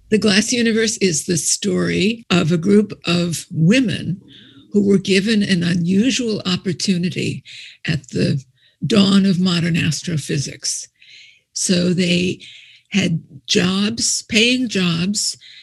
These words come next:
at the Harvard College Observatory, where they examined photographs of the night sky, photographs taken on glass photographic plates through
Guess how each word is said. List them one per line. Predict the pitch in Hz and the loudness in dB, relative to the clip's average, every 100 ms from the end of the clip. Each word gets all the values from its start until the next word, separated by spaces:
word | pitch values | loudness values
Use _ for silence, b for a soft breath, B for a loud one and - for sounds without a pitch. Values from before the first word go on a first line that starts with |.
| B | B
at | 185 - | -4 -2
the | |
Harvard | 170 185 185 190 | -2 -2 0 -2
College | 190 165 175 170 | -2 -4 -4 -4
Observatory, | 156 147 175 160 - - 175 147 160 - _ _ _ _ _ _ _ _ _ _ _ | -6 -4 -4 -4 -4 -8 -8 -6 -8 -10 _ _ _ _ _ _ _ _ _ _ _
where | 180 180 190 190 180 - - | -2 0 2 0 -2 -6 -12
they | 254 160 196 196 196 - | -8 0 2 2 0 -2
examined | 180 - 196 214 226 214 | -4 0 2 2 2 -2
photographs | - - 254 240 139 - - - | -4 -4 0 0 0 -4 -6 -6
of | 180 151 | -6 -4
the | - | -2
night | - 90 | -2 -4
sky, | - - 170 135 - 208 B B B B 277 | -4 -6 -6 -6 -10 -14 B B B B -12
photographs | - 233 220 202 196 190 - - | -2 0 2 2 0 0 -4 -4
taken | 190 185 170 - | -4 -2 -4 -2
on | 170 170 160 135 B B - | -2 0 -2 -4 B B -6
glass | 185 175 175 175 - - - b b | 0 0 0 0 -2 -6 -10 b b
photographic | - 196 175 175 151 139 143 | -6 -2 -2 -2 -2 -4 -8
plates | - 175 - - - - - B B B B - | -8 -4 -4 -4 -6 -6 -10 B B B B -14
through | - 196 175 - | -4 0 2 0